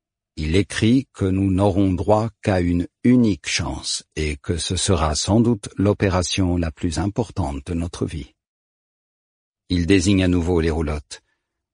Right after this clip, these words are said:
On y aperçoit Henri, recroquevillé par terre au pied de la sienne, les bras enroulés autour de ses genoux. Tu devrais monter voir le clou, il n'est pas bien. J'ai l'impression qu'il est vexé que Vincent ne lui ait pas écrit. Je n'ai pas réussi à le consoler.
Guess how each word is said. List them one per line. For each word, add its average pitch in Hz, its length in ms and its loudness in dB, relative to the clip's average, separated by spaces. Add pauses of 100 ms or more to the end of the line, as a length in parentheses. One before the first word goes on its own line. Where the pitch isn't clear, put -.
(100)
On 98 160 2
y 95 80 4
aperçoit 87 460 0
Henri, 85 360 0 (280)
recroquevillé 92 760 0
par 87 220 -4
terre 95 280 0 (100)
au - 80 -8
pied - 260 -2
de 85 80 -4
la 80 100 -4
sienne, 95 540 0 (320)
les 90 120 2
bras 87 320 0
enroulés 87 340 0
autour 80 260 -6
de 82 80 -6
ses 82 160 -6
genoux. 73 360 -8 (960)
Tu 92 140 -4
devrais 76 320 -2
monter 80 380 0
voir 80 220 0
le 73 100 -2
clou, 73 380 -4 (180)
il 78 180 -2
n'est 85 140 0
pas 95 160 -2
bien. 82 340 -2 (260)
J'ai 85 200 0
l'impression 85 500 0
qu'il 85 200 -2
est 76 80 -2
vexé 82 420 0
que - 100 -4
Vincent 80 520 0
ne 71 120 -6
lui 76 220 -2
ait 76 100 -4
pas 76 280 -4
écrit. - 440 -12 (360)
Je - 120 -4
n'ai 90 100 0
pas 95 140 2
réussi 95 380 0
à 78 40 2
le 82 100 -2
consoler. 85 560 -4